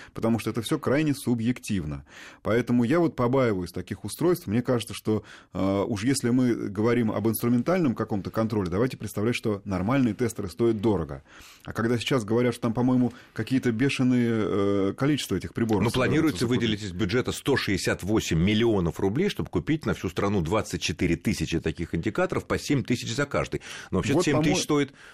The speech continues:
Speaker 2: более-менее
Speaker 1: вот,
Speaker 2: какой-то
Speaker 1: по-моему, и причина настоящая появления, э, такой идеи. Это же какие хорошие деньги на закупки этих приборов, э, можно освоить.
Speaker 2: Красная цена, которым, э, где-нибудь в Китае можно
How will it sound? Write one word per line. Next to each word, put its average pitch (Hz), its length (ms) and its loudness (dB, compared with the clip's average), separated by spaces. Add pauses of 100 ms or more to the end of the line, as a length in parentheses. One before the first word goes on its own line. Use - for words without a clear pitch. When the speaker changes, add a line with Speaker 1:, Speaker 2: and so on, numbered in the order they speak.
(120)
Speaker 2:
более-менее 127 680 0
Speaker 1:
вот, 117 80 -6
Speaker 2:
какой-то 143 340 0
Speaker 1:
по-моему, 160 480 2
и 143 100 2
причина 135 640 2
настоящая 113 680 0
появления, 110 680 2 (360)
э, 85 80 -6
такой 101 360 0
идеи. 80 400 -2 (140)
Это 90 420 -6
же 92 200 -2
какие 110 300 -2
хорошие 104 440 0
деньги 117 340 0
на 90 200 -2
закупки 90 460 -4
этих 82 180 -8
приборов, 107 520 -2
э, 82 40 -8 (340)
можно 92 380 0
освоить. 92 220 -4
Speaker 2:
Красная 107 300 0
цена, 110 240 0
которым, 92 520 2
э, 78 320 0 (320)
где-нибудь 80 320 0
в - 80 -20
Китае 98 300 0
можно 82 420 0